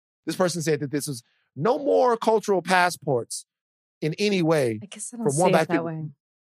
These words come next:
Speaker 1: I, I, because it's really not that way, but it's how I interpret it. Like, you're speaking to
Speaker 2: Mm-hmm.
Speaker 1: forty million people.
Speaker 2: Mm-hmm.
Speaker 1: So when you speak to us, talk to us just like you talk to everybody else.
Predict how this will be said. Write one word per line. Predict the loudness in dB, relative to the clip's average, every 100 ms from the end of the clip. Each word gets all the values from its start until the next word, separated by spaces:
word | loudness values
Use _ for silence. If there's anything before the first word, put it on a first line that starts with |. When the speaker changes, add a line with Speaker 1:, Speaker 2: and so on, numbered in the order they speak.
| 0
Speaker 1:
I, | 2 4
I, | 2 2 -10 -12 -8
because | -2 0 0
it's | -2
really | 0 0 2
not | 2 2 0
that | -2 -2
way, | -2
but | -2 -4
it's | -2
how | 2 2 4
I | 2 4
interpret | 0 0 0 0
it. | -6 0
Like, | 0 2
you're | -2
speaking | 0 -2
to | -2
Speaker 2:
Mm-hmm. | 0
Speaker 1:
forty | 0 0
million | 0 0 -2
people. | -4 -6 -10 _ -14
Speaker 2:
Mm-hmm. | -12 -10 -10 -4
Speaker 1:
So | 0
when | 0
you | -2
speak | 0 0 2
to | 0 2
us, | 0 -2 -14 _ _ _ 2
talk | 2 4
to | 0 4
us | 2 2 -4 _ _ -2
just | 2 4
like | 2
you | 0
talk | 0 0 0
to | 0
everybody | 0 2 2 2 2 0
else. | 0 -10